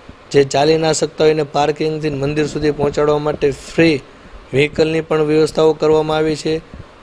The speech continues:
ઉતારાઓની વ્યવસ્થા કરવામાં આવી છે, ટેન્ટોની વ્યવસ્થા કરવામાં આવી છે.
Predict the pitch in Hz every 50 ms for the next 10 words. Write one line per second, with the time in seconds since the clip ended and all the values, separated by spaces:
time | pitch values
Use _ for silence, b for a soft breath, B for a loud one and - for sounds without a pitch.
0 | - - 151 151 151 160 156 156 156 151 156 156 156 160 160 151 151 156 156 151
1 | 147 - 165 156 151 156 151 156 156 156 151 156 156 156 151 - - 156 151 151
2 | - 131 131 135 143 143 151 151 156 151 151 151 151 151 147 143 - 156 151 -
3 | 156 156 156 151 151 151 151 151 151 156 151 143 151 156